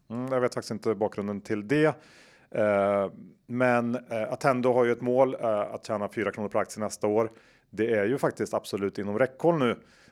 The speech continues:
Och även om man skulle missa lite grann, jag, jag tror att man kommer att komma in ungefär där, så är ju faktiskt aktien, eh, fortsatt billig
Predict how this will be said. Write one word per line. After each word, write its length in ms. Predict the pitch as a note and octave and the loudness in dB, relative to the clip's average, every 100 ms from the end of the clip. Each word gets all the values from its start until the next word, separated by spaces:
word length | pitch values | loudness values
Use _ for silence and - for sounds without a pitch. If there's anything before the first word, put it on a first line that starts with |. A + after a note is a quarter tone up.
| _ | _
Och 160 | A2 B2 | -6 -2
även 220 | A2 A2 | 0 0
om 60 | |
man 100 | A2 | -2
skulle 180 | G#2+ G#2+ | -2 -4
missa 440 | A2 G#2+ - G#2 - | -4 -4 -2 -2 -2
lite 240 | A2 A2 | -6 -2
grann, 300 | A2 A2 A#2 | 4 4 4
jag, 160 | A#2 A2 - | 0 -6 -8
jag 160 | - A2+ | -8 -4
tror 200 | - A#2+ | 0 2
att 80 | A2 | 2
man 100 | G#2+ | -2
kommer 220 | G#2 G2+ | -4 -6
att 60 | G2 | -4
komma 180 | G2 A#2+ | -2 -2
in 80 | |
ungefär 320 | C#3+ B2+ A2+ G2 | -2 0 2 4
där, 200 | F2+ - - _ - | 2 -2 -12 _ -16
så 200 | - - | -12 -2
är 160 | A2+ G#2+ | 2 2
ju 120 | G#2+ | 2
faktiskt 440 | G#2+ G2 G#2 F#2 | -4 -8 -8 -4
aktien, 480 | G2+ - - F#2+ F2+ | -4 -4 -8 -8 -8
eh, 300 | F#2 F#2 F2+ F#2+ - - - | -10 -10 -10 -12 -16 -16 -12
fortsatt 300 | A2 C3 B2 | -6 -4 2
billig 320 | C#3+ G2+ | 2 4